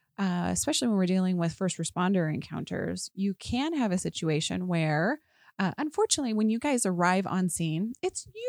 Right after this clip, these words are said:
usually not a jovial situation. There's usually some sort of situation, conflict, problem that you guys are on scene trying to resolve. And that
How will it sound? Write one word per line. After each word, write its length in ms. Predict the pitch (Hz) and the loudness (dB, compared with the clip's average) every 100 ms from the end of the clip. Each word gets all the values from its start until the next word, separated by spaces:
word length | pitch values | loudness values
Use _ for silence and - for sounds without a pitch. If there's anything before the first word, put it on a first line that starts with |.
| 523 | 0
usually 340 | 508 415 339 262 | 2 2 2 2
not 200 | 220 214 | 4 4
a 60 | 208 | 2
jovial 480 | 185 170 160 160 | 2 0 2 0
situation. 640 | 170 - - - - - 208 | 0 -2 -4 -6 -6 -6 -6
There's 260 | 220 214 233 | -6 -8 -6
usually 600 | 254 285 285 269 226 214 | -6 -4 -2 2 4 2
some 220 | - 190 | 2 0
sort 220 | 185 170 | 0 -2
of 80 | 180 | -2
situation, 640 | 180 - 160 160 - 175 | -4 -4 0 0 0 -2
conflict, 800 | 165 - 175 170 175 170 170 - - _ _ | -2 0 0 0 0 0 0 -8 -14 _ _
problem 580 | - - 190 185 180 175 | -12 -2 2 2 2 0
that 140 | 175 - | 0 0
you 120 | 175 | 0
guys 220 | 175 160 | 0 -2
are 100 | 170 | -4
on 220 | 170 165 | -4 -4
scene 380 | 160 170 165 160 | -4 -4 -2 -2
trying 320 | - 156 135 | -4 -4 -4
to 140 | 151 156 | -4 -2
resolve. 520 | 139 151 82 - - - | -2 -2 -4 -8 -10 -2
And 280 | 180 180 | 0 0
that 420 | 185 269 208 220 | 2 4 4 2